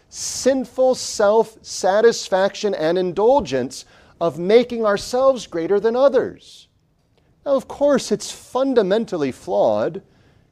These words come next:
because, try as we might, we realize in the depths of our soul, we aren't gonna stand out as the greatest.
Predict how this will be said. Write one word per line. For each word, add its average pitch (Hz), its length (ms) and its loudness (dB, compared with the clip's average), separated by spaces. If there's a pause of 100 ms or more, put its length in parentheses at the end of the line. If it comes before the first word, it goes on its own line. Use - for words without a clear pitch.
(100)
because, 208 440 -2
try 277 320 2
as 170 140 6
we 151 160 -2
might, 139 520 -2 (800)
we 233 180 -4
realize 175 840 6 (380)
in 175 140 -2
the 180 80 4
depths 214 340 2
of 185 140 0
our 156 120 2
soul, 117 640 -4 (1080)
we 208 160 -6
aren't 269 240 -2
gonna 175 220 0
stand 185 540 -4
out 110 520 -4 (400)
as 156 260 -4
the 156 100 -10
greatest. 143 840 -6